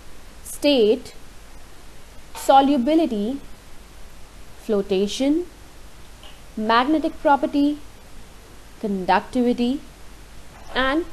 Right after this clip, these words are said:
transparency. Starting with the first property, that is luster. Luster can be defined as the property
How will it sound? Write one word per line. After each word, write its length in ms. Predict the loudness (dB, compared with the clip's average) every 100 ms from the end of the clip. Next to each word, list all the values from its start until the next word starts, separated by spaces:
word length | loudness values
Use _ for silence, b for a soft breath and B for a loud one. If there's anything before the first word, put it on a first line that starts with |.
| -12 0
transparency. 840 | 4 4 2 -4 -4 -6 -10 -12 -12 -14 -16 -16 -16 -18 -18 -18 -20 -20 -20 -18 -18 -16 -16 -18 -18 2
Starting 440 | 6 6 8 4
with 200 | 4 2
the 80 | -2
first 400 | 0 2 2 4
property, 360 | 2 2 -2 -2
that 220 | -2 2
is 220 | 0 0 -10 2
luster. 480 | 2 2 -2 -10 -10 -16 -18 -18 -18 -16 -18 -18 -20 -18 -16 -18 -18 -18 -18 -20 -20 -20 -12 2
Luster 540 | 4 4 2 4 4
can 220 | 4 2
be 60 | 4
defined 600 | 2 0 0 2 0 -2
as 300 | -2 -2 -2
the 120 | -2
property 800 | -2 2 2 4 2 2 -2 -4